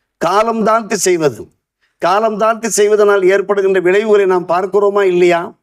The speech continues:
கொஞ்சம் காலம் தாழ்த்தி நாம் பேருந்துக்கு செல்ல முடியுமா?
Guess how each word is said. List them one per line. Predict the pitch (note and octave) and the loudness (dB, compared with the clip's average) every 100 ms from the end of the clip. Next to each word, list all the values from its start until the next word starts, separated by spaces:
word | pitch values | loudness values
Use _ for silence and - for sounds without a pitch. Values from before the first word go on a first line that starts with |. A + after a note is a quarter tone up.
| _ _ _ _ _ - | _ _ _ _ _ -4
கொஞ்சம் | F#3+ G#3 G3+ | 0 0 0
காலம் | F#3 G3+ A#3 G#3+ | 0 0 0 0
தாழ்த்தி | A3 A3+ G3 A3+ | -2 -2 -2 0
நாம் | G#3 G3 C#3 A#2+ _ _ _ _ _ _ - | 0 0 -4 -10 _ _ _ _ _ _ -2
பேருந்துக்கு | G3+ A3+ G#3+ F#3+ G3 | -2 0 -2 -4 -2
செல்ல | G3 F#3+ | -2 0
முடியுமா? | F#3 E3+ E3 E3+ | 0 2 2 2